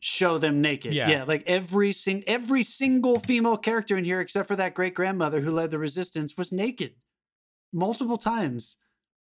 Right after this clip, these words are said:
Speaker 1: for no reason other than obligatory sex scenes intermittently placed in this movie to break up the race at the pit stops.
Speaker 2: Yeah.
Speaker 1: I don't know. I thought,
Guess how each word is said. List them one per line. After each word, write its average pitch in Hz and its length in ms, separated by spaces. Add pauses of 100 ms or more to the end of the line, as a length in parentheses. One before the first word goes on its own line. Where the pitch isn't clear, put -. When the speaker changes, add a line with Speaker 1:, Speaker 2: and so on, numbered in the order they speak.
(140)
Speaker 1:
for 202 100
no 247 220
reason 156 600 (120)
other 202 220
than 196 440 (440)
obligatory 190 840
sex - 380
scenes 143 580 (160)
intermittently 185 760
placed 185 480
in 175 120
this 165 180
movie 185 280
to 160 120
break 165 320
up 180 140
the 156 80
race 165 340
at 139 80
the - 60
pit 196 260
stops. 120 460
Speaker 2:
Yeah. 127 220 (760)
Speaker 1:
I 160 240
don't 147 220
know. 127 200
I 135 140
thought, 170 360